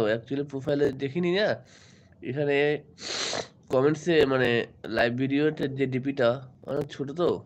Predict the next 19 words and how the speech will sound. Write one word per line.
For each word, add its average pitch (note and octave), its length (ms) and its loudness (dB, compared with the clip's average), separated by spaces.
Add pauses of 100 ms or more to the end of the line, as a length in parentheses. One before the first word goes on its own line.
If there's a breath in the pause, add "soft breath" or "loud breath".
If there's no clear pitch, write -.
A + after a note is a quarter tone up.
(560)
হুট A2+ 200 -8
করে C#3 140 0
বোঝা B2 200 2
যাচ্ছে A#2+ 240 -2
না। F2+ 120 -8 (2250 soft breath)
নারায়ণ C#3 340 4
কমেন্ট C3+ 300 0
করেছে, C#3 340 2 (160)
"তোমার C3 380 0
হাসিটা B2+ 500 0 (380)
খুব - 320 -10
কিউট।" B2 360 -2 (180)
আচ্ছা, B2 300 -4 (600 loud breath)
thank A#2 360 2
you। B2+ 160 2 (2750 soft breath)
একটা E3 160 -2
ডাবল D3 340 4
ট্যাপ E3+ 240 4
করে E3+ 140 4